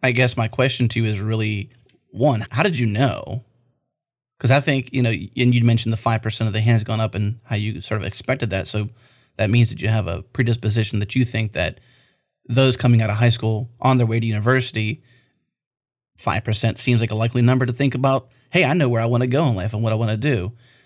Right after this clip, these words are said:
'Cause I think, y-, you know, do we begin life knowing what we wanna do in life? And I think that's kind of the journey, right? It's like,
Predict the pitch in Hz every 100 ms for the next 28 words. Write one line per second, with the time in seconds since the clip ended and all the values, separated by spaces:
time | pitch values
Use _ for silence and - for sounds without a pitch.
0 | _ - 156 160 196 - - - - 170
1 | 160 127 117 _ _ _ _ 127 131 143
2 | 120 117 135 151 127 127 123 107 - 117
3 | 120 117 113 117 113 113 104 107 104 90
4 | 73 - - 147 214 190 - - 139 117
5 | 101 117 120 85 80 98 107 110 107